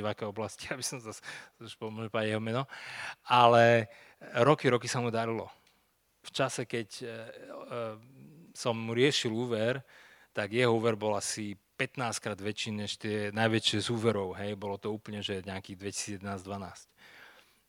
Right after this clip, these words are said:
A on nepotreboval peniaze od druhých.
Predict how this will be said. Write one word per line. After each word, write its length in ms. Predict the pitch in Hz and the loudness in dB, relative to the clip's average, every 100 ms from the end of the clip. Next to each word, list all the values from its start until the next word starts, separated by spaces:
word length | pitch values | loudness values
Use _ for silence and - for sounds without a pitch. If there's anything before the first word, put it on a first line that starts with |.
| _ _ - | _ _ -4
A 320 | 104 95 95 _ _ _ _ _ _ - | -2 -2 -6 _ _ _ _ _ _ -8
on 80 | 160 | 0
nepotreboval 640 | 208 170 127 107 110 104 101 | 2 2 -2 0 0 0 -2
peniaze 320 | 104 107 101 | -4 -4 -2
od 80 | 101 | -4
druhých. 480 | 98 101 98 101 | -6 -6 -6 -8